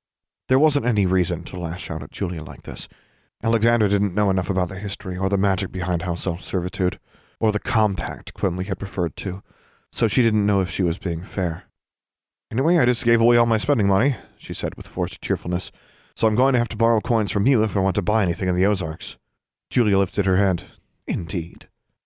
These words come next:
They made their way through the bustle of the station to the portkey booths. Alexandra was tense, half expecting Diana Grimm or Richard Respire, or some other adversary to materialize at any moment. That always seemed to happen whenever she went out into the wizarding world,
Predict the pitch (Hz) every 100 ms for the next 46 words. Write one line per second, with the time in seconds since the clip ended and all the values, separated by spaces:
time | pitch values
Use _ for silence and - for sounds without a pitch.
0 | _ _ _ _ _ _ _ _ 127 131
1 | 131 151 127 113 107 98 - 92 - 90
2 | - 90 98 87 - - - - 90 -
3 | 82 67 - - - _ _ _ _ _
4 | _ - 120 113 139 131 110 104 - 113
5 | 92 - - - - 117 107 - - 101
6 | 95 87 98 92 87 80 90 95 85 80
7 | 85 82 85 82 - - 101 92 85 -
8 | - - _ _ 104 101 - 113 85 101
9 | 80 101 95 95 - 90 90 90 - 110
10 | 95 92 87 98 92 90 92 87 82 -
11 | _ _ _ _ _ - 120 - 131 127
12 | 117 - 113 101 - 92 101 - - 95
13 | 95 92 104 95 92 - 95 - 101 95
14 | 90 90 90 87 92 85 80